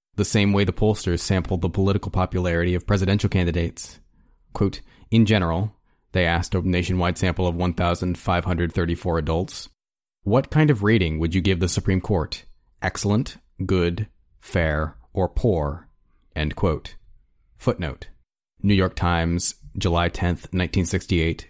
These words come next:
page twenty-two. The poll reported that unfavorable attitudes toward the court outweighed favorable sentiment by a three-to-two ratio. The Gallup poll, which had been checking public attitudes toward the court for thirty years,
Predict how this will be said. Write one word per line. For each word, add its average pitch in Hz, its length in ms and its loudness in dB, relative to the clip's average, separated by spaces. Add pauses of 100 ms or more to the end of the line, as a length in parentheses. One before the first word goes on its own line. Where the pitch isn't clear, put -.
page 90 240 0
twenty-two. 82 580 -2 (640)
The 107 120 0
poll 156 240 2
reported 90 540 2
that 87 200 0
unfavorable 95 640 2
attitudes 85 640 -2
toward 87 300 -2
the - 40 -4
court 82 360 -2 (100)
outweighed 101 480 2
favorable 101 460 0
sentiment 80 520 -4 (120)
by 92 120 0
a 90 80 0
three-to-two 107 680 2
ratio. 85 580 -2 (480)
The 101 80 4
Gallup 107 340 2
poll, 82 540 -2
which - 220 0
had 90 100 2
been 90 100 2
checking 92 360 -2
public 90 280 -2
attitudes 90 540 -2
toward 87 220 0
the 92 60 -2
court 87 340 -2
for - 100 0
thirty 82 220 -2
years, 87 500 2